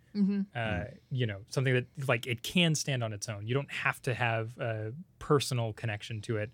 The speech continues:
Speaker 2: in order to get something out of it. But if something in your life happens that, like,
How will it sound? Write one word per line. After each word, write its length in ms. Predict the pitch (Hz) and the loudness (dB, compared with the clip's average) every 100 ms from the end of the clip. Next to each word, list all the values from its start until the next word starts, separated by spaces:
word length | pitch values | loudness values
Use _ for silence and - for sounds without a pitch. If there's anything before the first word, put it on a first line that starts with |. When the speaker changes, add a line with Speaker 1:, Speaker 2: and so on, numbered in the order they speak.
| _ _ _ - | _ _ _ 0
Speaker 2:
in 80 | 123 | 2
order 160 | 113 | 4
to 60 | 110 | 4
get 180 | 113 - | 2 2
something 200 | 113 110 | 0 0
out 120 | 107 | 0
of 60 | 104 | -2
it. 140 | 107 - - - - | -6 -10 -20 -8 4
But 140 | 139 - _ - | 4 4 _ 2
if 320 | 135 - - _ - | 2 2 -12 _ 0
something 400 | - 156 147 131 | 4 4 6 4
in 80 | |
your 100 | 123 | 4
life 220 | 117 110 - | 4 2 0
happens 440 | 113 104 107 101 | -4 -2 -4 -4
that, 200 | 107 104 | -4 -2
like, 360 | 117 104 - | -4 -4 -8